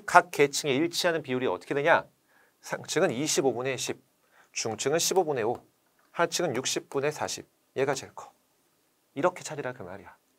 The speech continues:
마찬가지로 을국도 실제 계층과 기준으로 했을 때 계층 인식과 일치하는 비율 이십분의 십, 육십분의 삼십오,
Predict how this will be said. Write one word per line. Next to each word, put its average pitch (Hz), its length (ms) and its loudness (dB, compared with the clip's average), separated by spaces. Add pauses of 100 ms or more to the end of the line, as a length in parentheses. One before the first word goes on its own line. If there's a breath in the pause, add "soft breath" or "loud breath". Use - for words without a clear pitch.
(420 soft breath)
마찬가지로 185 880 6
을국도 147 680 4 (400 loud breath)
실제 202 340 8
계층과 170 1120 10
기준으로 151 480 4
했을 110 220 2
때 151 300 2 (580)
계층 143 300 -2
인식과 123 240 -2
일치하는 123 380 -4
비율 87 220 -12 (360)
이십분의 101 580 -6
십, 196 300 2 (520)
육십분의 107 580 -6
삼십오, 117 680 -2